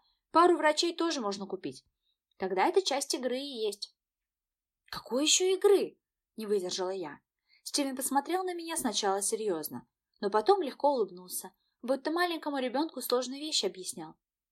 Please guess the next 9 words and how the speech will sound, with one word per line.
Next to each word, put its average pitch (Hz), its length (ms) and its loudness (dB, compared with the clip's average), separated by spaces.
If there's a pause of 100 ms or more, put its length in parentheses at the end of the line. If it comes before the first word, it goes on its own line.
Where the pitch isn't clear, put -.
(360)
«Медведь. 220 640 -2 (580)
Биржевая 247 500 2
спекуляция 233 880 2
на 262 100 -2
понижение 196 640 -2
котировок. 269 680 -2 (460)
Сначала 370 540 4
подготавливается 311 800 0
настроение. 294 800 0